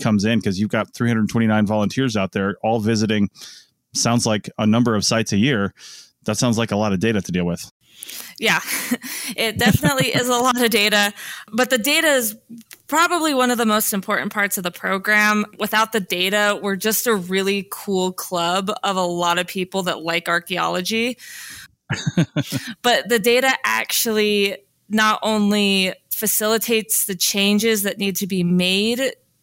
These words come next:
Speaker 2: to these specific areas to better protect the sites, but it helps the volunteers see the impact that they're actually making. So when those monitoring reports come in, we can see 'em on the back end.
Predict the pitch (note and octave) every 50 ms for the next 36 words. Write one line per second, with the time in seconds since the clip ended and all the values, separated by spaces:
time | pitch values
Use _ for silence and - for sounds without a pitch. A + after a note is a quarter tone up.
0 | _ _ - - B3+ B3 B3+ A#3+ - - - - C#4 B3+ C4+ B3 A#3 - D3+ A3
1 | B3+ B3+ B3+ C4 C4 C4 - B3 A#3 B3 B3 B3+ B3+ C4 B3 - C4 C4 C4 -
2 | C4+ C4 - C4+ C4+ C4+ C#4+ D4+ D4 - - - - - - - - - - A#3
3 | A3 G#3+ G3 - - G#3 B3 B3 - - - - G#3 G3+ G3+ F#3+ F#3+ F#3+ F#3 F3+
4 | E3+ - - G#3+ G3 F#3 F3+ F3 - - - G3 F3 F3+ F3+ - F#3 F3+ F#3 -
5 | - - - - _ - F#3+ F3+ - F#3 F#3 - - - G3 - - - - F3+
6 | F3+ E3+ E3+ F3+ F3+ F3+ F3+ F#3 - G3+ F#3+ F3+ F3+ F3+ F3+ - - - - -
7 | - - - - - G3 - - - A3+ G#3 G3+ G3 G3+ G3 F#3+ - G#3+ G#3+ G#3+
8 | G#3+ G#3+ F#3+ F#3+ G#3 G#3 G#3 G#3 G#3 G#3 G3+ G3+ G3 F#3+ G3 F#3 F#3 - G3+ F#3+
9 | F#3+ - - - - - G3+ G3 A3+ B3+ C4 B3+ B3+ A#3 - - G3+ F#3+ F3+ -
10 | - - G3 F#3+ F#3 F#3 F3+ F3 E3+ E3+ F3 - G3 F#3+ F#3+ F#3+ F#3+ - - G3
11 | F#3+ F#3+ F#3+ F#3+ F#3 F#3+ F#3+ F#3 F#3